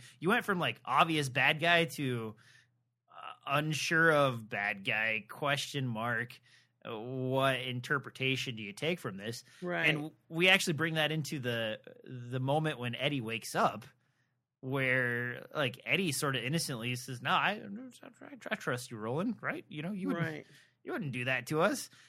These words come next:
Speaker 1: And, like, Roland's like, "I am not to be trusted." <laughs>
Speaker 2: <laughs> I know.
Speaker 1: Which
Speaker 2: That was wild. I'm like,
Speaker 1: Whi-,
Speaker 2: "Well, it's
Speaker 1: which
Speaker 2: honest."
Speaker 1: is, like, it's funny 'cause the way Roland describes himself and, like, during their talk after Eddie wakes up, you know, um, Roland basically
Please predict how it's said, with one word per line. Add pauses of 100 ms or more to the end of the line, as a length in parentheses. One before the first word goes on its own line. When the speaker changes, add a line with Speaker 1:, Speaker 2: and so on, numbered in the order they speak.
(160)
Speaker 1:
And,
like,
Roland's
like, (120)
"I
am
not
to
be
trusted."
<laughs> (320)
Speaker 2:
<laughs>
I
know.
Speaker 1:
Which
Speaker 2:
That
was
wild. (100)
I'm
like,
Speaker 1:
Whi-,
Speaker 2:
"Well,
it's (200)
Speaker 1:
which
Speaker 2:
honest."
Speaker 1:
is,
like,
it's
funny
'cause
the
way
Roland
describes
himself
and,
like, (120)
during
their
talk
after
Eddie
wakes
up,
you
know, (140)
um, (200)
Roland
basically